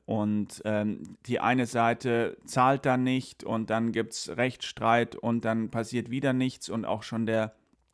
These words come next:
Vertrag in der Entstehung, ähm, ist wahrscheinlich, äh, super ungünstig für den, für den Künstler, für die Künstlerin.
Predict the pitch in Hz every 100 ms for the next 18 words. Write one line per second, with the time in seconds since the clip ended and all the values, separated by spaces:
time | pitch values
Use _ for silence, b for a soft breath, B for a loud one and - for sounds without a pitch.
0 | - 110 104 107 107 131 113 113 107 113
1 | - - 127 135 135 135 b b b b
2 | - 120 113 120 120 120 113 - 110 117
3 | 117 113 - b b b b 131 107 117
4 | 139 127 - 131 131 127 127 - 120 120
5 | - 131 123 120 117 110 - - 113 110
6 | 147 143 - 123 - 117 117 123 113 -
7 | 107 110 156